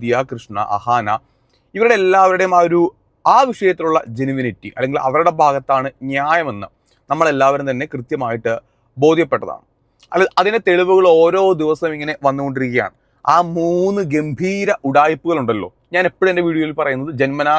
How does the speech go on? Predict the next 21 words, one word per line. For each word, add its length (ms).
കള്ളികളായിട്ടുള്ള 720
മൂന്ന് 300
ആ 20
ഉഡായിപ്പുകൾ 500
എന്ന് 200
തന്നെയാണ്. 440
അതിനകത്തൊരു 380
മാറ്റവും 360
ഒരിക്കലും 360
സംഭവിക്കാൻ 400
വേണ്ടി 140
പോകുന്നില്ല. 400
കഴിഞ്ഞ 280
വീഡിയോയിൽ 320
ആരൊക്കെയോ 380
ചോദിക്കുന്നത് 360
കണ്ടിരുന്നു, 300
എന്തിനാണ് 360
അവരെ 160
ഇങ്ങനെ 200
ജന്മനാ 300